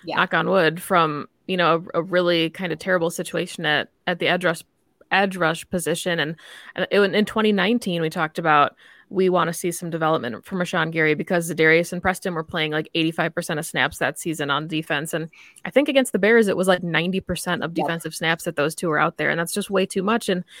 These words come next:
Speaker 2: it's not sustainable when you get into the cold weather months and when you're trying to, like you said, stay fresh for the playoffs. And yes, obviously the Packers have a late bye this year, but one week off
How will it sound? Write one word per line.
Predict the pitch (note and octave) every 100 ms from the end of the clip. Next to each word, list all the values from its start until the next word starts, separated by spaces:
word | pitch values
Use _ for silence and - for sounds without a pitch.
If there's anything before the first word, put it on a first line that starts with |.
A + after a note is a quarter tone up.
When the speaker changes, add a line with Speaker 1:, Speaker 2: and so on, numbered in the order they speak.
| - -
Speaker 2:
it's | - -
not | A3+
sustainable | A3+ G#3+ A3 B3 G3 F#3+
when | F3
you | F3+
get | E3 E3+ D3
into | E3+ F#3+ - F#3+ E3+
the | D#3+
cold | E3+ F3+ E3+
weather | E3 D#3
months | D#3 D#3+ E3 -
and | F3
when |
you're | E3+
trying | E3+ F3+ E3
to, | F3 F3
like | E3+
you | F3
said, | F3+ D#3+
stay | - C#3+
fresh | - C3+ -
for |
the | E3+
playoffs. | - E3+ D3 D#3+ E3
And | F3+ F3 - - -
yes, | - A3+ -
obviously | G3+ F3+ -
the | E3+
Packers | F3+ F3 - F3+
have | F3+
a | E3+
late | E3 -
bye | - F3
this | E3 E3+
year, | D#3 E3
but | E3 -
one | G#3 B3
week | A3 F3
off | F#3 E3+ - -